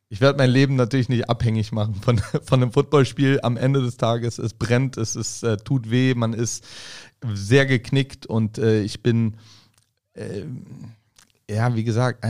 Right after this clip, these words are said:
I'm embarrassed. So, ne? So, das ist halt schon ein Punkt und den, den,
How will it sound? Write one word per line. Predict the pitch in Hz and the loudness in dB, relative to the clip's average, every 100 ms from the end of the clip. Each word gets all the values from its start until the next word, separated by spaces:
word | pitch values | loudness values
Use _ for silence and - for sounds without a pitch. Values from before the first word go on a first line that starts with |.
| - | -2
I'm | 120 156 | 0 2
embarrassed. | 131 113 147 - - - _ | 0 2 2 2 -6 -14 _
So, | - 98 - - 98 | -10 -8 -10 -10 0
ne? | 151 226 185 | 2 4 2
So, | 131 127 | 2 2
das | 143 - | 2 0
ist | 147 - | -4 0
halt | 135 131 - | 0 -2 -8
schon | - 151 147 | -4 -2 0
ein | 127 123 | -2 0
Punkt | 156 165 123 | 0 0 0
und | 123 | 0
den, | 120 120 113 | 0 -2 -2
den, | 113 110 | -2 -2